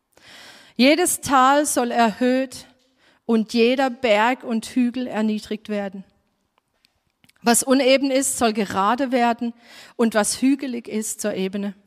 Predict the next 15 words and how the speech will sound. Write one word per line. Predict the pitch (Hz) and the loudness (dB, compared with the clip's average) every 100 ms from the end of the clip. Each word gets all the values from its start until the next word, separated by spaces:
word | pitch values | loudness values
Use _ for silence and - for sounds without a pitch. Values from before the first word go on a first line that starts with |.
| _ _ _ _ _ _ _ _ _ _ - - - | _ _ _ _ _ _ _ _ _ _ -20 -20 -2
Und | 233 226 | 2 4
die | 208 | 4
Herrlichkeit | 240 269 302 - 277 233 | 4 4 -2 -2 0 0
des | 214 - | -4 -6
Herrn | 240 226 247 247 | -4 -2 -2 -2
wird | 233 277 - | -2 -4 -4
sich | 269 - - | -8 -10 -12
offenbaren | 208 214 202 196 196 208 - _ _ _ _ _ _ _ _ _ - | -8 -8 -6 -6 -6 -10 -12 _ _ _ _ _ _ _ _ _ -4
und | 202 - - | -4 -4 0
alles | 214 294 302 | 0 2 -4
Fleisch | - 247 220 226 254 - | -6 0 0 0 -2 -4
miteinander | 240 226 214 196 196 208 208 - _ _ _ _ | -4 -2 -4 -4 -4 -4 -6 -10 _ _ _ _
wird | 202 190 | -6 -6
sie | - 202 | -6 -8
sehen, | - 180 175 190 | -6 -6 -6 -8